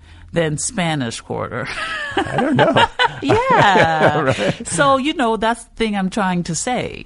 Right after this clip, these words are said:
Speaker 1: is that what New Orleans is great at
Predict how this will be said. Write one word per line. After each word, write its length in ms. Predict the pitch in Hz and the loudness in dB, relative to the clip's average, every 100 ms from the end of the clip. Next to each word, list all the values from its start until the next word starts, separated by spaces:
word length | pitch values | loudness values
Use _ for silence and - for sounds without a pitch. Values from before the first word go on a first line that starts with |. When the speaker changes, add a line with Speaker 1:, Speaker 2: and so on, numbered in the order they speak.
| - | -8
Speaker 1:
is 160 | 170 | -4
that 320 | - 160 - - - - | -2 -2 -4 -14 -18 -12
what 400 | - 185 202 196 | -8 0 0 0
New 180 | 180 190 | 0 0
Orleans 340 | 202 220 196 160 | 0 0 -2 -4
is 100 | - | -4
great 380 | 185 202 220 | -4 -2 -2
at 260 | 117 - | -4 -8